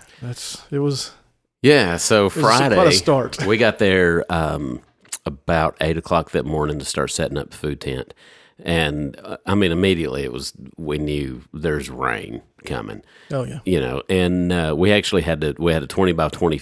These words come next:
Speaker 2: tent, and then we had to set up a, like, a ten-by-twenty behind it.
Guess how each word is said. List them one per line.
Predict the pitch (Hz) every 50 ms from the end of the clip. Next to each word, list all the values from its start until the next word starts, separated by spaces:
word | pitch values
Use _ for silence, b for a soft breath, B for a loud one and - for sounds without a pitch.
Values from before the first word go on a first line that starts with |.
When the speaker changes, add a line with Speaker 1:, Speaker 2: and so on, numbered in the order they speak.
| - _
Speaker 2:
tent, | - - - - 82 82 80 71 64 - - - -
and | 78 76 76
then | 73 71 71
we | 71 69
had | 73 76 71
to | 69
set | - - - 82 73 69
up | 71 69 -
a, | 67 67 67 65 67 64 - - b b b b b b b
like, | - 73 -
a | 71
ten-by-twenty | - - - - - 87 85 78 71 71 71 - - 78 76 73 71 69
behind | 67 67 65 - 78 76 73 69 65 64
it. | 78 76 71 64 64 _ - -